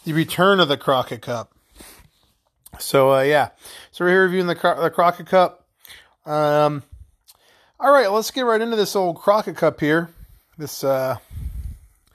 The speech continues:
so Gable, that, uh, Best of the Super Juniors is gonna be pretty crazy. Twenty people, right? Yeah.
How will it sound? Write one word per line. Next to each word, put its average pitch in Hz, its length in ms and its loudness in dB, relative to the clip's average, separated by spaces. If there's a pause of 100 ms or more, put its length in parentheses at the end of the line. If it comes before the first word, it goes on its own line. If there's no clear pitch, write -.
(420)
so - 160 -10
Gable, 170 340 0
that, 196 220 4
uh, 127 380 0 (1400)
Best 180 220 0
of 160 40 -2
the 143 60 -4
Super 147 300 -2
Juniors 151 360 0
is 131 40 -6
gonna 135 140 -2
be 131 100 -2
pretty 127 240 -6
crazy. 131 460 -2 (180)
Twenty 135 320 -4
people, 135 420 -8 (200)
right? 143 260 -2 (1400)
Yeah. 123 200 -4